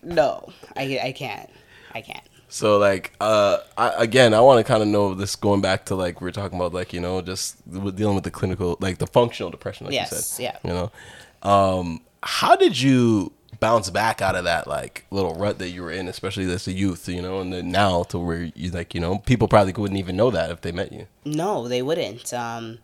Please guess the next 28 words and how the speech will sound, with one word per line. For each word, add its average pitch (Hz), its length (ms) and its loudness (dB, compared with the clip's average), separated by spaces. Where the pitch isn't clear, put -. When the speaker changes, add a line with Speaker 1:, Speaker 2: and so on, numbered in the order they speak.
Speaker 1:
but 160 120 2
for 170 120 -6
me, 180 160 2
it 196 40 4
was 175 120 0
my 147 140 0
niece. - 500 -6
Like, 139 200 0
I 139 220 0
always 151 320 0
knew, 135 300 -4
like, 127 180 -6
seeing 127 420 -6
her, 143 320 -2
like, 120 340 -4
she - 260 -2
needed 151 260 0
a 123 40 -4
best 113 240 -6
friend. - 280 -14
Speaker 2:
Mm. 90 300 -6
Speaker 1:
There 156 160 0
was 139 240 -4
no, 156 400 0
like, 139 420 -6
I 165 140 4
could 180 300 -4
not 143 340 -2